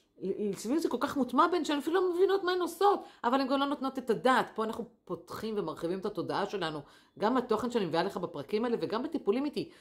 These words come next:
להבין שזו התנהגות, זו מציאות, אבל אתה, זכותך שלך המלאה לבחור איך אתה רוצה להגיב למקומות האלה, ואם אתה רוצה לחזק את הביטחון שלך, וכמובן לשפר את התפקוד המיני תוך כדי.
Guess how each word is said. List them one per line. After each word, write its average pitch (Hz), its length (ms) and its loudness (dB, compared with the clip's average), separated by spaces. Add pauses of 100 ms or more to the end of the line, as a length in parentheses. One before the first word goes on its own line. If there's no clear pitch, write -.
(260)
להבין 285 500 4
שזו 311 360 -2
התנהגות, 302 760 2
זו 247 200 6
מציאות, 262 760 -2
אבל 190 240 0 (120)
אתה, - 360 6 (300)
זכותך 233 720 0 (320)
שלך 208 380 0
המלאה 214 560 2 (300)
לבחור 208 600 0
איך - 180 -6
אתה 196 160 -4
רוצה 175 380 -2
להגיב 160 500 -4
למקומות 160 460 -6
האלה, 156 200 -2
ואם 151 100 -4
אתה 151 120 -10
רוצה 143 140 -12
לחזק 156 280 -8
את - 60 -8
הביטחון 170 400 -8
שלך, 214 180 -4 (340)
וכמובן 147 360 -6
לשפר 151 260 -8
את 151 80 -12
התפקוד 139 420 -10
המיני 143 300 -8 (160)
תוך 120 240 -16
כדי. - 200 -18